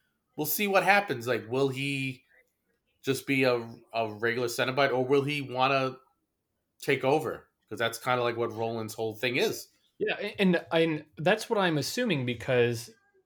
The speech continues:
Speaker 2: especially how these two arcs are juxtaposed. So Riley,
Speaker 1: Yeah.
Speaker 2: who, anyone who has struggled with addiction, knows someone who struggled with addiction, knows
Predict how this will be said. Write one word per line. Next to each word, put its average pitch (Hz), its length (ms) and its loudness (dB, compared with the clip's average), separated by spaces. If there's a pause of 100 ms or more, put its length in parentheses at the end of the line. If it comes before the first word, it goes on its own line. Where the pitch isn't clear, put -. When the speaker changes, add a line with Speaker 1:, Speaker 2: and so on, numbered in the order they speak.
(140)
Speaker 2:
especially 185 420 0
how 151 180 4
these 135 300 0
two 139 320 -2
arcs 135 340 2
are 123 100 2
juxtaposed. 113 920 -2
So 123 120 -2
Riley, 127 680 4
Speaker 1:
Yeah. 123 120 -2
Speaker 2:
who, 117 420 -2 (540)
anyone 214 280 4
who 151 400 2 (600)
has 151 320 -2
struggled 143 280 0
with 135 120 0
addiction, 127 460 -2
knows 127 200 0
someone 131 200 -2
who 120 80 -2
struggled 123 300 -2
with 120 160 -6
addiction, 120 520 -2
knows 143 420 2